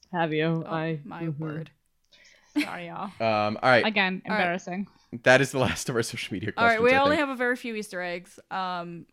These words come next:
Speaker 2: so Chris pointed this one out to me. Chris, I'm gonna let you take that one.
Speaker 4: Yeah,
Speaker 2: Pointed
Speaker 4: so
Speaker 2: it
Speaker 4: if
Speaker 2: to
Speaker 4: you
Speaker 2: me.
Speaker 4: hear when, uh, Rael is talking to Palpatine,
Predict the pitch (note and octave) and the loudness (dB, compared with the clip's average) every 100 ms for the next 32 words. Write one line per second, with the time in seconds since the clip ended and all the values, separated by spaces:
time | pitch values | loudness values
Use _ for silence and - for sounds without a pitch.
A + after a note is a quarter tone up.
0 | _ _ _ _ _ - A#3 G#3 G3+ B3+ | _ _ _ _ _ -2 2 2 0 -4
1 | - A3+ G3 F3+ F3+ E3 E3 - - B3+ | -4 -6 -6 -10 -12 -12 -14 -18 -8 -6
2 | B3+ A#3 F#3+ E3+ - E3+ - - F3+ E3+ | -4 -4 -6 -8 -12 -14 -18 -18 -14 -12
3 | E3+ F3+ - B2 C#3+ C3+ - A#2+ A#2 - | -12 -14 2 12 12 12 12 12 10 6
4 | A2 C#3 C#3 B2+ A#2+ - A2 A2 G#2+ G#2+ | 6 8 10 8 4 -4 -6 2 2 4
5 | G2+ G2 G2 - _ - G#2+ A2+ A2+ F2+ | 2 2 0 -4 _ -6 2 4 4 2
6 | F#2+ A#2+ G2 G2 G2+ - G2 F2+ C#3+ C#3+ | -2 0 0 -2 -8 -4 -4 2 4 4
7 | - B2+ G2+ F#2 | 2 2 2 2